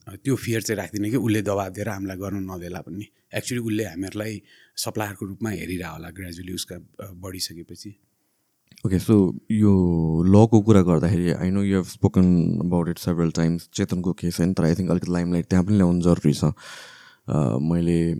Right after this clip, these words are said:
Speaker 2: गफ गफ पासको पनि हेरेको थिएँ, अनि त्यसपछि, अ, दीक्षताको पनि भिडियोमा मैले त्यो हेरेको थिएँ। So I understand about the case, but then, like, for the audience who don't know,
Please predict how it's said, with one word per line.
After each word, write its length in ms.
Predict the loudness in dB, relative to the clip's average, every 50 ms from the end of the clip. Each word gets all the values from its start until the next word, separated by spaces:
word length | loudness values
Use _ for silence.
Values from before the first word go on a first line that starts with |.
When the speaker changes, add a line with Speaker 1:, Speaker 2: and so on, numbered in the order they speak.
| -8 _ _ -2 -2 0 0 0 -2 -2 -4 -6 -8 -8 -8 0
Speaker 2:
गफ 200 | 2 2 2 2
गफ 160 | 0 -2 -2 -2
पासको 380 | -2 -2 -2 -2 -2 -2 0
पनि 180 | 2 4 4 4
हेरेको 240 | 2 2 0 0 2
थिएँ, 160 | 2 4 4
अनि 100 | 4 2
त्यसपछि, 520 | -2 -4 -4 -4 -4 -4 -6 -6 -8 -8 -10 _ _ -20 -20 -20 _ _ _ -6
अ, 40 | -6 -4 -4 -4 -6 -8 -8 -10 -14 -16 -18 -18 -18 -18 -18 -18 -20 _ -20 -20 -20 -2
दीक्षताको 520 | -2 0 0 0 0 -2 -2 -2 -4 -4
पनि 220 | -2 0 0 0 0
भिडियोमा 400 | 0 0 -2 0 0 0 0 0
मैले 240 | 2 2 2 2
त्यो 320 | 0 0 -2 -2 -4 -6 -4 -4
हेरेको 240 | -2 -2 -2 -2
थिएँ। 120 | -2 -2 0
So 180 | 0 0 2 2
I 240 | 4 2 2 2 2 2
understand 400 | 2 4 2 2 2 0 0 2
about 180 | 2 2 0 0
the 80 | 0
case, 200 | -2 -2 2 2
but 80 | 2 2
then, 120 | 4 2
like, 340 | 2 0 -2 -6 _ 0 4
for 100 | 4 4
the 100 | 6 6
audience 340 | 6 8 8 8 6 4 2
who 100 | 0 2
don't 260 | 2 2 2 2 0
know, 140 | -2 -2